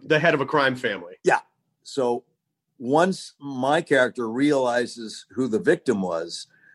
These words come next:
Speaker 2: I, I knew instantly, it doesn't matter it, that my son made a mistake. It doesn't matter even if it was his fault or not.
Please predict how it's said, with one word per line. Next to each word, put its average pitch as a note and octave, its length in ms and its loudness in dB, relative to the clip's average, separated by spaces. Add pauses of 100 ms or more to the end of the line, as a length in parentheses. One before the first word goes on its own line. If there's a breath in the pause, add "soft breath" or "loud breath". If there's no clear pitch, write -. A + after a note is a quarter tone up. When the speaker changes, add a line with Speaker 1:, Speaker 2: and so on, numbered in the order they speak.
(140 soft breath)
Speaker 2:
I, C#3 240 6 (200)
I C3 200 0
knew B2+ 480 0 (220)
instantly, G#2 800 -4 (500)
it - 180 2
doesn't C3 380 2
matter A2 540 2 (540)
it, B2+ 260 -4
that A#2+ 160 -2
my A2+ 160 -4
son A2+ 400 -4
made G#2 200 0
a G2 40 -8
mistake. F#2+ 500 -6 (140)
It A#2 140 -4
doesn't B2+ 280 0
matter C3+ 260 4
even C3+ 280 0
if A#2+ 140 -2
it C3+ 100 0
was C3 200 -2
his C3+ 200 -2
fault C#3 460 2
or A#2 140 0
not. C3 460 -4